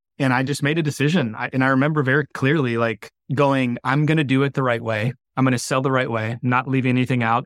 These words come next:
not ever wanting to have this feeling again, right? This ickiness that I had just picked up. And I remember going, "Well, is that going to compromise me being really good at sales?" Because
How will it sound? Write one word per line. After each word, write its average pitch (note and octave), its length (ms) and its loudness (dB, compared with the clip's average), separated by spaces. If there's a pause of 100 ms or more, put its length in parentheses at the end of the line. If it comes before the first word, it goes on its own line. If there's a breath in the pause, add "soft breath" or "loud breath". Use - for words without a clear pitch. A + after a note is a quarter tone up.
(180)
not C3+ 260 2
ever C#3 220 0
wanting C3 260 2
to A2 60 -4
have A#2+ 180 -2
this A#2+ 160 -4
feeling B2+ 340 0
again, G#2+ 260 -6
right? B2+ 160 -2
This - 180 -2
ickiness B2+ 460 -2
that A#2+ 140 -2
I A#2 140 2
had A2 200 -2
just A#2 280 -2 (160)
picked - 220 -6
up. C3 220 -2 (380)
And C#3+ 520 0 (280)
I C#3+ 80 2
remember C3 300 2
going, B2 280 0
"Well, A#2+ 140 0
is A2+ 80 -2
that A#2+ 220 -2
going B2 280 -6
to B2 120 -2
compromise A2+ 600 0
me A2+ 140 0
being A2+ 480 0 (300)
really B2 260 2
good C#3+ 240 0 (260)
at A#2+ 140 -8
sales?" - 420 -6 (280)
Because A#2 480 -2